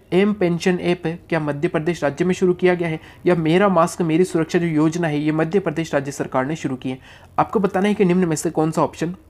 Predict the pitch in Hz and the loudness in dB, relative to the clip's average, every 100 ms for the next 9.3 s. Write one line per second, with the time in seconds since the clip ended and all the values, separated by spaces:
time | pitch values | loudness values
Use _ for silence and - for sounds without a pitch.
0 | - 147 127 120 123 123 - - - - | -8 -4 -2 -4 -8 -14 -16 -20 -20 -20
1 | - _ - - - - - - 175 185 | -20 _ -20 -20 -20 -20 -20 -4 0 2
2 | 220 220 196 180 180 190 170 165 208 208 | 2 2 4 4 4 2 0 0 2 2
3 | 175 180 165 185 170 147 147 214 208 151 | 2 2 2 0 0 -2 0 0 0 0
4 | 147 151 185 185 151 143 131 170 151 135 | 2 4 4 2 -2 -2 -2 -4 -4 -6
5 | 175 - - 151 127 131 131 - - 139 | -8 -10 -2 0 0 -4 -8 -16 -12 -10
6 | - 175 - 208 196 160 165 220 185 190 | -2 -2 0 -2 0 0 0 0 2 2
7 | 190 151 151 175 170 170 160 165 139 135 | 2 2 2 0 -2 -2 -2 -2 0 0
8 | 175 160 156 143 135 175 156 160 156 147 | 0 -2 -4 -4 0 0 0 -4 -2 0
9 | 160 143 | 0 -2